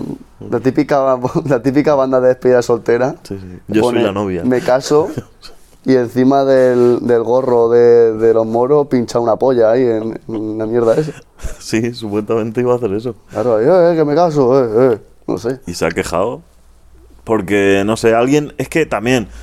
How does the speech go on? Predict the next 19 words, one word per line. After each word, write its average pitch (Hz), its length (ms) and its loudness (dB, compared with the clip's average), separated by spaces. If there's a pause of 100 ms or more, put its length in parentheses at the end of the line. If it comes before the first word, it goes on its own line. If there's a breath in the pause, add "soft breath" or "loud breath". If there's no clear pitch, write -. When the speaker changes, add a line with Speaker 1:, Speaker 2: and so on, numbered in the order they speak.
(220 loud breath)
Speaker 2:
una 165 200 0
de 156 80 2
las 156 100 0
personas 147 340 -2
que 147 100 -4
había 135 100 0
en 127 40 2
la 123 80 -2
foto, 131 280 0
un 123 120 0
señor 117 380 -2
mayor, 120 380 2
se 113 100 -4
puso 113 220 -2
a 113 40 -2
comentar 95 340 -4
en 85 120 -4
Facebook 82 320 -10
también. 78 280 -16